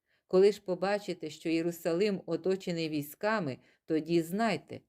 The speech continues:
що наблизилося його спустошення. Тоді ті, хто в Юдеї, хай втікають у гори, а хто всередині міста, хай виходять, ті, хто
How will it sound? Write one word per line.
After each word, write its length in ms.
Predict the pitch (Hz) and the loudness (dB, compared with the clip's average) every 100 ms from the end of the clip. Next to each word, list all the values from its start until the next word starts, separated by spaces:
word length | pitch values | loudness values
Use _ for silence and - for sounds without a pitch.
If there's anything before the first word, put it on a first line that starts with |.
| _ | _
що 240 | - - 208 | -8 -4 0
наблизилося 840 | 226 208 240 185 143 127 127 - | 0 0 2 2 0 -4 -4 -6
його 320 | 131 143 151 | -4 -4 -4
спустошення. 920 | 147 - 139 - 143 139 - 127 127 - _ _ _ _ | -8 -10 -14 -6 -4 -4 -6 -8 -10 -14 _ _ _ _
Тоді 320 | 175 175 185 | 2 2 2
ті, 260 | 180 196 190 | 0 0 -2
хто 240 | 180 165 | -2 -4
в 60 | 151 | -4
Юдеї, 680 | 151 147 147 220 202 127 - _ _ | -2 0 2 2 2 -2 -10 _ _
хай 300 | - 220 277 | -2 0 0
втікають 640 | - 233 214 208 196 196 | -4 -6 0 2 2 2
у 80 | 165 | -2
гори, 420 | 147 147 127 127 _ _ - | 2 2 2 -4 _ _ -8
а 120 | 156 | -8
хто 280 | 151 - 156 | -4 -2 -2
всередині 680 | 156 156 151 151 147 139 | -2 0 0 0 -2 -2
міста, 460 | 143 214 226 - 123 _ _ _ | -2 -2 -4 -8 -10 _ _ _
хай 260 | - 190 214 | -4 2 2
виходять, 680 | 208 226 - 226 143 117 - _ _ _ | 2 -2 0 0 2 -4 -8 _ _ _
ті, 220 | - 190 | -6 -4
хто 480 | 196 - 180 165 151 | -4 -2 2 2 0